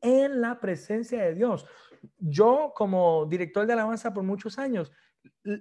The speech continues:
us-, usaba y aprendí mucho de los levitas para enseñarle a los voluntarios, a los músicos, a los cantantes, la importancia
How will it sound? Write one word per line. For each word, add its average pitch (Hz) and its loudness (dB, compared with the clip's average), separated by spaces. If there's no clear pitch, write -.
us-, 214 0
usaba 247 0
y 196 2
aprendí 185 0
mucho 262 -4
de 233 -2
los 170 -4
levitas 156 -4
para 170 0
enseñarle 165 -4
a 160 -6
los 143 -2
voluntarios, 160 -4
a - -6
los 131 -6
músicos, 185 -8
a 147 -4
los 143 -6
cantantes, 151 -6
la 170 4
importancia 175 -4